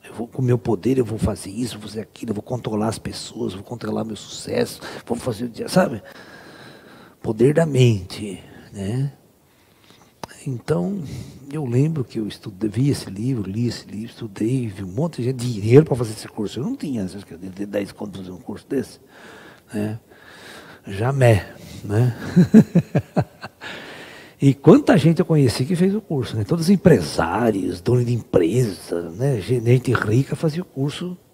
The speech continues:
pra ter poder na mente, pra ter mais poder, né?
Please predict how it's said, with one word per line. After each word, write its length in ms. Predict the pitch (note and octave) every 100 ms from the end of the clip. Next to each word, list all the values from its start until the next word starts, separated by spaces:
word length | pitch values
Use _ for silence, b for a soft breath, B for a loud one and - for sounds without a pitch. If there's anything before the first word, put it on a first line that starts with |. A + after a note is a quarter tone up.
| _
pra 120 | -
ter 100 | B2
poder 560 | - D3 G#2+ G#2+ B2+ - -
na 120 | C#3+
mente, 440 | A2+ F2+ - - - _ _ b b _
pra 80 | A2
ter 120 | G2+
mais 240 | G2+ C#3
poder, 480 | - D3+ A2+ E2+ E2 - _ _ _ _ _ b b b b b b b b b b _
né? 140 | G2